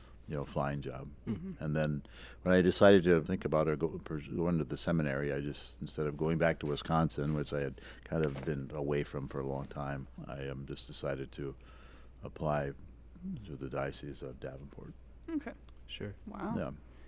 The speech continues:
Speaker 3: And then, so then you entered seminary. What, where was seminary at?
Speaker 1: So I only had a, like, a two-year degree in college,
Speaker 2: Mm-hmm.
Speaker 1: associate degree in civil engineering. Then I got into flying, right? So,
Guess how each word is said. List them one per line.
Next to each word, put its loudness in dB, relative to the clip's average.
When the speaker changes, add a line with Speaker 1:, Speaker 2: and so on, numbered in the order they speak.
Speaker 3:
And 0
then, 0
so -2
then 4
you 4
entered 2
seminary. 2
What, 2
where 8
was 6
seminary 2
at? 0
Speaker 1:
So 12
I 12
only 12
had 12
a, 12
like, 12
a 10
two-year 10
degree 8
in 6
college, 6
Speaker 2:
Mm-hmm. 0
Speaker 1:
associate 4
degree 4
in 2
civil 4
engineering. 0
Then 8
I 10
got 12
into 6
flying, 4
right? -2
So, 0